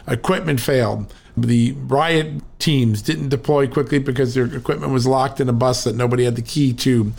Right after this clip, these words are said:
Staffing was inappropriate. Communications didn't work. We've gone through all of those in that dramatic after action report that I made public at Just the News. Well,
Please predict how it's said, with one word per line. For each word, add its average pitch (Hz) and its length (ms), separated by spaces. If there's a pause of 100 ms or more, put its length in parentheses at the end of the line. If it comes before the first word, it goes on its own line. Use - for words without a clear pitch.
(300)
Staffing 165 520
was 135 180
inappropriate. 123 680 (380)
Communications 143 800
didn't 127 300
work. 113 320 (280)
We've 135 240
gone 156 240
through 139 160
all 131 240
of 123 100
those 110 240
in 107 80
that 107 200
dramatic 143 480
after 123 260
action 120 360
report 113 400
that 117 120
I 113 60
made 110 260
public 113 380 (340)
at 107 160
Just 117 280
the 117 80
News. 110 280
Well, 127 320